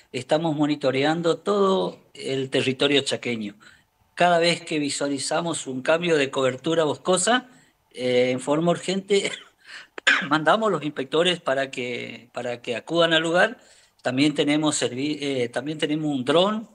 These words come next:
que hacemos sobrevolar en la zona y de contratarse algún tipo de maquinaria, en forma urgente solicitamos, si un lugar cercado, solicitamos, eh, los allanamientos correspondientes a través de la justicia ordinaria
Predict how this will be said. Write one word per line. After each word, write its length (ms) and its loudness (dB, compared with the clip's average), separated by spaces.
que 100 -6
hacemos 380 0
sobrevolar 560 2
en 80 0
la 100 2
zona 480 -2
y 180 2
de 120 4
contratarse 760 0
algún 280 -6
tipo 260 -6
de 100 0
maquinaria, 680 -4
en 180 -8
forma 260 -2
urgente 380 -2
solicitamos, 880 -2
si 260 -2
un 100 0
lugar 280 2
cercado, 560 -2
solicitamos, 800 -4
eh, 100 -10
los 220 0
allanamientos 580 0
correspondientes 920 -2
a 100 -6
través 220 0
de 40 0
la 120 0
justicia 400 -2
ordinaria 520 2